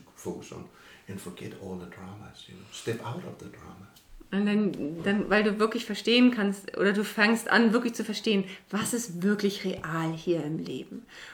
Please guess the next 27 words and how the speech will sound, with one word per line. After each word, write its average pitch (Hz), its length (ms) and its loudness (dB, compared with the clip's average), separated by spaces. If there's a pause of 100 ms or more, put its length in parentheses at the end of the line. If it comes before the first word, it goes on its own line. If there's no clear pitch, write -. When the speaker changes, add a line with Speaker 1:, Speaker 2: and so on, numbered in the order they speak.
(140)
Speaker 2:
Und 185 260 -2 (220)
dann 175 140 -4
kannst 196 280 -4
du - 80 -14
anfangen, 269 680 2 (380)
aus 214 180 -4
diesen 226 200 0
ganzen 311 460 6
kleinen 208 320 0
Dramen 170 400 -4 (100)
einfach 175 460 -4
auszusteigen - 880 -6
und 185 200 -6 (380)
diese 233 320 4
Dramen 175 440 -2 (240)
zu - 140 -14
vergessen. - 680 -10 (1000)
Speaker 1:
It's, 123 180 -4 (240)
to - 140 -12
take 147 280 -4
responsibility - 920 -10
is - 100 -10
freedom. - 360 -8 (340)
A - 60 -8
lot - 180 -2
of - 160 -8
trouble, - 300 -6